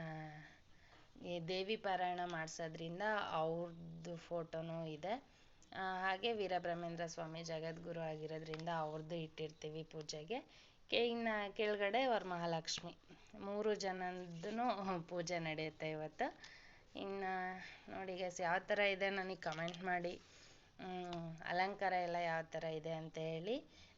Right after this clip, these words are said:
ನಾನು ಒಳಗಡೆ ಎಲ್ಲ ರೆಡಿ ಮಾಡ್ಕೊತಾ ಇದ್ದೆ. ನಮ್ಮಮ್ಮ, ನಮ್ಮ ಆಂಟಿ ಮತ್ತೆ ಇಬ್ರು ಅಜ್ಜಿಯಂದ್ರು ಎಲ್ಲ ತುಪ್ಪದ ಬತ್ತಿ ಮಾಡ್ತಾ ಇದ್ದಾರೆ.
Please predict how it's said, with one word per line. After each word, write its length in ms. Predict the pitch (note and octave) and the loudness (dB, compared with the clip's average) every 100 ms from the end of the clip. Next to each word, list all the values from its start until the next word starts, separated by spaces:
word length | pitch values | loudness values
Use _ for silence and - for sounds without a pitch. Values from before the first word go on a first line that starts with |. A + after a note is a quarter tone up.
| G3 | 0
ನಾನು 220 | G3+ G3+ | 2 4
ಒಳಗಡೆ 360 | G3 F#3+ G3+ | 4 6 6
ಎಲ್ಲ 180 | G3 F#3 F3+ | 6 6 4
ರೆಡಿ 240 | F3+ E3+ | 4 2
ಮಾಡ್ಕೊತಾ 600 | F3+ F3 E3+ E3+ E3+ E3 | -2 -4 -4 -6 -2 -2
ಇದ್ದೆ. 200 | E3+ F#3+ | 0 0
ನಮ್ಮಮ್ಮ, 420 | A3 G3+ F3+ E3+ F3 F3+ F3+ | 0 0 0 0 0 0 0
ನಮ್ಮ 220 | E3+ E3+ | -2 -2
ಆಂಟಿ 380 | E3 E3 E3+ E3+ | -2 -4 -6 -6
ಮತ್ತೆ 360 | E3+ E3 E3 E3+ | -4 -4 -4 -4
ಇಬ್ರು 200 | D#3+ E3 | -2 -2
ಅಜ್ಜಿಯಂದ್ರು 540 | D#3+ D#3+ F3+ F3 F3 | -2 -2 -4 -2 2
ಎಲ್ಲ 200 | E3+ E3+ F3+ | 2 2 0
ತುಪ್ಪದ 380 | F3 E3 F3+ E3+ | 0 -4 -2 -2
ಬತ್ತಿ 720 | E3 D#3+ - E3 D#3+ D#3+ D#3+ | -2 -4 -4 -4 -2 -2 -4
ಮಾಡ್ತಾ 460 | E3 D#3+ D#3+ D#3 | -2 -4 -4 -2
ಇದ್ದಾರೆ. 640 | D#3 D#3 D#3 G3 B3 - | 0 0 0 0 -2 -8